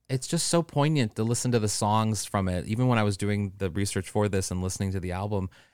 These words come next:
it made me really emotional because I remember when Bea Arthur died, I was standing outside Bed Bath and Beyond in New York on,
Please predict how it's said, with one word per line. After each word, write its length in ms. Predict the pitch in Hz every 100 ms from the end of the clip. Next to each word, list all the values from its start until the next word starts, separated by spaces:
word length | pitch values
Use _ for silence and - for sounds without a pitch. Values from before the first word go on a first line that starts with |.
| -
it 80 |
made 220 | 123 131 143
me 120 | 156
really 240 | 139 139
emotional 500 | 135 123 139 - 123
because 320 | 101 104 110 107
I 160 | -
remember 720 | 113 113 113 127 143 127 110 104 _ _ _
when 320 | 104 120 120
Bea 140 | 117
Arthur 320 | 113 107 110 95
died, 580 | 98 104 117 92 78 - _ _
I 40 | 101
was 80 | 98
standing 300 | 104 110 117
outside 340 | 107 113 98
Bed 200 | 92 92
Bath 240 | 92 95
and 100 | 104
Beyond 480 | 95 92 90 85 85
in 240 | - 92 90
New 60 |
York 260 | 90 90 90
on, 160 | 85